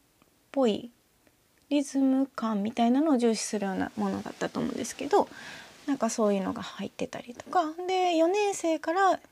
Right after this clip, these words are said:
日本舞踊と剣道のどっちか好きな方ができたんですね。で、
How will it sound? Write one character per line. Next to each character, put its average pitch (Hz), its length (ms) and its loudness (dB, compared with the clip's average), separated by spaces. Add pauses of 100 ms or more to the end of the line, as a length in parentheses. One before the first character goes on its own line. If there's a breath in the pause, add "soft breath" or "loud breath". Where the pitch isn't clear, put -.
(260)
日 294 100 8
本 320 240 6
舞 311 140 6
踊 226 160 6
と 311 160 0
剣 285 240 8
道 240 100 2
の 311 140 4
ど 294 120 6
っ 285 60 2
ち - 120 -4
か 240 100 4
好 - 120 -4
き 247 120 2
な 202 100 2
方 - 280 -8
が - 120 -4
で - 120 -6
き - 60 -16
た 208 140 -4
ん - 80 -4
で 240 80 -8
す 247 140 -6
ね。 294 140 0 (920 loud breath)
で、 294 800 4